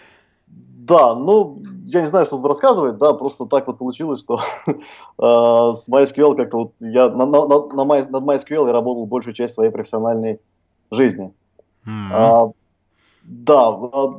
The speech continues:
Speaker 1: началось это где-то, наверное, в две тысячи третьем или две тысячи, две тысячи четвёртом году, я сейчас уже не помню. А, я работал в какой-то скучной компании, мы разрабатывали какие-то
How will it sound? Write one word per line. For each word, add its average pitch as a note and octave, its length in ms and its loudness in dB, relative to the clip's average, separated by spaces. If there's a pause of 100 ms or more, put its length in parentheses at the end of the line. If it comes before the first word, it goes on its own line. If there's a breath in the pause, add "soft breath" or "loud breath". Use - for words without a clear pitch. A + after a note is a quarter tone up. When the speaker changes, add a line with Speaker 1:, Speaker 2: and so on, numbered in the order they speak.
(420)
Speaker 1:
началось F3 480 0
это C#3 340 -4 (760)
где-то, C3+ 440 -6
наверное, C3+ 540 2
в A2 100 -12 (340)
две A#2+ 100 -14
тысячи - 360 -14 (100)
третьем C#3 380 -2
или G2+ 80 -4
две G#2+ 120 -6
тысячи, A2 440 -16
две A#2 120 -8
тысячи A#2 180 -10
четвёртом A#2+ 460 0
году, A2 260 0
я A2+ 80 -2
сейчас G#2 160 -10
уже G2+ 120 -14
не A2 100 -6
помню. A3 440 2 (540 loud breath)
А, B2+ 440 6
я B2+ 640 2
работал D3 340 2
в - 60 -12
какой-то C3+ 240 -10
скучной C3 400 -8
компании, D#3+ 580 0
мы B2+ 140 -2
разрабатывали A#2+ 560 0
какие-то A2 360 -10